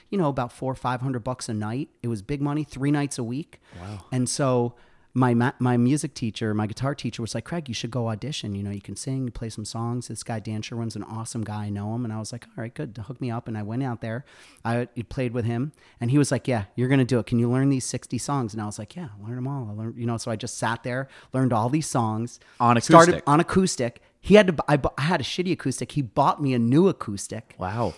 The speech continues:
Speaker 1: And then I just paid him back from the gigs. And we played, you know, I played with him, and he's been my best friend ever since, since we were twenty-one. I was twenty-one.
Speaker 2: What,
Speaker 1: He was,
Speaker 2: what,
Speaker 1: like,
Speaker 2: what kind of
Speaker 1: twenty
Speaker 2: guitar you play?
Speaker 1: I play Takamine.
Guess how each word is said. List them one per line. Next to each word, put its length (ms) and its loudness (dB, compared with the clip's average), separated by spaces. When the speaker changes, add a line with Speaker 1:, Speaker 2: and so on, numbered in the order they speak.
Speaker 1:
And 200 6
then 100 4
I 100 2
just 220 -6
paid 180 0
him 100 0
back 240 -2
from 160 -2
the 80 -2
gigs. 640 -8
And 720 2
we 120 2
played, 440 0
you 100 2
know, 140 4
I 100 4
played 200 0
with 100 0
him, 140 4
and 80 4
he's 180 0
been 180 2
my 140 2
best 260 -2
friend 300 0
ever 240 -4
since, 380 -6
since 260 -2
we 100 2
were 120 2
twenty-one. 640 -2
I 120 -2
was 140 -2
twenty-one. 360 -6
Speaker 2:
What, 80 2
Speaker 1:
He 60 0
was, 100 6
Speaker 2:
what, 80 -4
Speaker 1:
like, 80 -2
Speaker 2:
what 40 -2
kind 140 4
of 40 0
Speaker 1:
twenty 100 2
Speaker 2:
guitar 160 2
you 100 2
play? 300 -6
Speaker 1:
I 80 -4
play 180 0
Takamine. 640 0